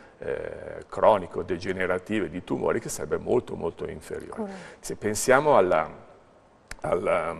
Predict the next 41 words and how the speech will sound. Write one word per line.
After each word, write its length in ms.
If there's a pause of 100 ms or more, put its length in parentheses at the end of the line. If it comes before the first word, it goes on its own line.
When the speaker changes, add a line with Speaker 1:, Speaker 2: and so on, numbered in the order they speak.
(140)
Speaker 1:
alla 220
familiarità 840
di 120
alcune 320
malattie, 600
no? 280
Per 180
cui, 280 (360)
eh, 120
spesso 380
ci 140
viene 240
detto 340
che, 360 (240)
eh, 720
se 180
in 80
famiglia 380
abbiamo 300
diabete, 500
ipertensione, 760
abbiamo 220
avuto 240
un 100
evento 340
primario 400
del 220
cuore 360
o 80
alcuni 380
tumori, 500 (300)
siamo 360
predisposti, 1000
no? 140
Poi 240 (420)
se 220
uno 200
va 120
a 40
vedere 500
nella, 500